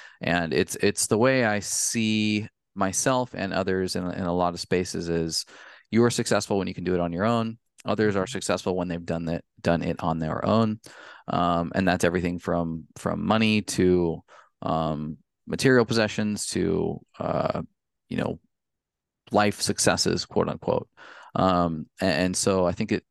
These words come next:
Speaker 1: it landed for me to have it land in, in the second house. Um, but, but also curious to, to get a little bit more, um, now that we're revisiting this.
Speaker 2: Yeah. So this being your house of values, the first thing you can say is what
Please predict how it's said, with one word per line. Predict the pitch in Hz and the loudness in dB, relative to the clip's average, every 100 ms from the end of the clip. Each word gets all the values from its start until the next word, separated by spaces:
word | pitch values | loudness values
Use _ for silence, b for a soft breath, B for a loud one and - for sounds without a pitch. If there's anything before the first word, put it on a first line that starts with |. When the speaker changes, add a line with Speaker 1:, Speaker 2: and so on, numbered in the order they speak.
| _ | _
Speaker 1:
it | 92 | -6
landed | 95 104 98 - | 0 0 0 -4
for | 92 | -4
me | 92 | -4
to | 90 | -2
have | 87 87 | -2 -2
it | 87 - | -2 -4
land | 87 90 87 82 | -4 -2 -2 -4
in, | 85 85 82 | -4 -6 -8
in | - 82 82 82 | -6 -4 -4 0
the | 92 | 0
second | - - - | 2 0 -4
house. | - 120 95 90 - - B B B B - | 2 4 4 2 -2 -6 B B B B 0
Um, | 90 90 85 78 73 92 _ _ _ _ _ | 2 4 2 0 -6 -14 _ _ _ _ _
but, | 92 85 - _ - | 2 2 0 _ -2
but | 104 | 0
also | 104 101 | 0 -2
curious | - 90 87 | -2 0 0
to, | - 92 82 - | 0 0 0 -2
to | |
get | 92 | -2
a | 87 | 0
little | 82 | 0
bit | 82 | -2
more, | - 82 80 80 - - | -4 -4 -4 -6 -12 -6
um, | - 80 78 78 | 0 2 2 0
now | 85 85 | 0 2
that | 82 | 2
we're | 80 78 - | 2 -2 -4
revisiting | - 95 87 87 82 78 78 | -2 0 2 2 2 0 -4
this. | 82 82 - - _ _ _ _ _ _ _ _ _ _ - | -6 -6 -6 -8 _ _ _ _ _ _ _ _ _ _ 4
Speaker 2:
Yeah. | 202 | 6
So | 185 170 | 6 2
this | 156 190 - | 2 0 2
being | 202 190 | 4 4
your | 170 156 | 4 2
house | 165 156 160 | 2 0 0
of | 139 | -4
values, | 117 131 135 151 139 131 131 - - _ | 0 2 4 2 2 0 -2 -10 -20 _
the | 143 | -6
first | - 156 151 | 2 0 2
thing | 151 143 | -2 -4
you | |
can | 135 135 | -4 -4
say | - 135 | 0 0
is | 131 113 | 0 -2
what | 120 139 139 | -2 0 -2